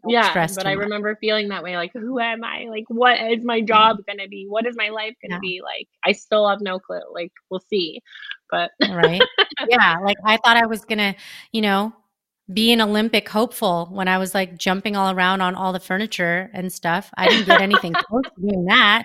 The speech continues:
Speaker 2: I
Speaker 1: but
Speaker 2: was,
Speaker 1: it was
Speaker 2: you know, I
Speaker 1: fun
Speaker 2: was
Speaker 1: to think
Speaker 2: convinced
Speaker 1: of
Speaker 2: I was
Speaker 1: as a
Speaker 2: gonna be a
Speaker 1: kid.
Speaker 2: pop star. <laughs>
Speaker 1: <laughs> Right? Oh my gosh. Um, but I think the most important question, Christina, is how can people follow you?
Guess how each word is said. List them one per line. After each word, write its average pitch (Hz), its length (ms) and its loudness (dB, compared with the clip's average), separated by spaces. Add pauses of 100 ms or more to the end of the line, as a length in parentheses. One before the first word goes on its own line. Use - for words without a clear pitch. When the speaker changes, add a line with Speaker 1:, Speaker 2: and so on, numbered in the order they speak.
(280)
Speaker 2:
I 247 60 -2
Speaker 1:
but 226 160 6
Speaker 2:
was, 233 80 0
Speaker 1:
it 233 40 0
was 208 140 -4
Speaker 2:
you 277 80 -2
know, 262 60 8
I 320 120 6
Speaker 1:
fun 294 80 6
Speaker 2:
was 285 80 -2
Speaker 1:
to 285 60 -6
think 269 100 0 (140)
Speaker 2:
convinced 254 160 6
Speaker 1:
of 269 80 4
Speaker 2:
I 220 80 -2
was 214 120 -4
Speaker 1:
as 214 60 -2
a - 40 -4
Speaker 2:
gonna 202 100 -4
be 190 80 0
a 349 40 -2
Speaker 1:
kid. 339 100 -2
Speaker 2:
pop 170 200 -8
star. 165 440 -10 (360)
<laughs> - 0 -
Speaker 1:
<laughs> - 80 2 (720)
Right? 269 540 2 (120)
Oh 254 140 -2
my 247 220 -2
gosh. 220 540 -2 (360)
Um, 202 500 0 (760)
but 247 140 6
I 247 40 6
think 294 180 0
the 262 60 -2
most 269 280 0
important 214 340 -2
question, 185 460 -2
Christina, 185 520 -6
is 175 180 -4 (340)
how 269 180 2
can 277 220 -8
people 226 320 -8
follow 196 340 -2
you? 180 340 -10